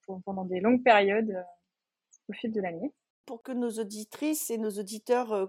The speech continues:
Speaker 2: voient bien concrètement, vous me disiez, vous êtes arrivée sur votre dernier lieu d'habitation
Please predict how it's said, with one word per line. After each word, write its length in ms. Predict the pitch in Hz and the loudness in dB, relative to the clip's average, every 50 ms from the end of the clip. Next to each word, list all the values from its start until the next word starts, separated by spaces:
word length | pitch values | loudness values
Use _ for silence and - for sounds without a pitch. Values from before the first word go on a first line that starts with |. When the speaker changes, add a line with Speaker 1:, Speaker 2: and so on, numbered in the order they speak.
| - - | -6 -12
Speaker 2:
voient 240 | 190 180 202 208 | -6 0 0 0
bien 240 | 196 190 220 233 247 | 0 0 -6 -6 -6
concrètement, 760 | 240 220 214 202 - - 220 214 - - 240 254 262 302 - - - - - _ _ - - | -6 -8 -8 -8 -6 -6 -6 -8 -6 -4 -2 0 0 -2 -4 -8 -20 -20 -20 _ _ -14 -10
vous 220 | 196 190 220 240 | -6 -4 -2 0
me 80 | 247 220 | -2 -2
disiez, 360 | 220 233 247 226 247 285 285 | -2 -4 -4 0 0 0 0
vous 200 | 233 247 214 254 | 0 2 2 2
êtes 120 | 233 262 | 4 4
arrivée 320 | 254 254 226 254 226 247 262 | 0 0 0 -2 -2 -2 -4
sur 200 | - - 240 202 | -4 -6 -6 -4
votre 340 | 208 220 - - 226 214 | -4 -6 -4 0 0 0
dernier 340 | 214 190 220 214 220 220 226 | 2 2 0 0 0 -2 -2
lieu 120 | 214 226 202 | -2 0 0
d'habitation 840 | 214 208 208 208 - 208 214 - - - 233 226 214 208 208 - | 0 -2 -2 -4 -4 -4 -4 -4 -6 -6 -6 -6 -6 -6 -8 -12